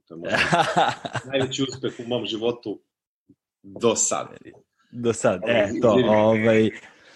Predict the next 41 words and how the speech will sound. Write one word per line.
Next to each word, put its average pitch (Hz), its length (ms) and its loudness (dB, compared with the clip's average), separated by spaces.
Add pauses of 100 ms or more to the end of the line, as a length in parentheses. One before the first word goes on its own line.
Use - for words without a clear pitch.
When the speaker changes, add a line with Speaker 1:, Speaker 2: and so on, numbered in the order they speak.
(340)
Speaker 2:
Tako 123 260 4
da, 143 240 6
am, 123 400 4
ali 120 760 2
kako 170 220 4
iz-, 190 160 4
kako 170 220 4
izgleda 170 300 4
taj 151 240 4
razvojni 135 540 2
put 139 240 -2
i - 40 -8
kako 131 240 0
izgleda 143 220 4
taj 143 120 4
trenutak 127 480 0
donošenja 120 420 0
te 117 160 0
odluke? 101 420 0
To 165 160 -2
me 190 100 -4
baš 175 220 -2
posebno 160 400 -2
zanima, 131 340 -2
čak 135 180 -6
sam 151 140 -8
i - 20 -6
u 139 40 -6
nekom 139 240 -6
od 120 60 -10
prethodnih 127 340 -4 (140)
podcasta 120 420 -2
kad - 160 -10
sam 113 100 -10
razgovarao 113 400 -4
sa 110 120 -10
Bugijem 110 400 -6
fotografom, 101 640 -6 (240)
Speaker 1:
Aha. 110 280 -10 (560)
Speaker 2:
ovaj, 107 120 -2
koji 110 480 -2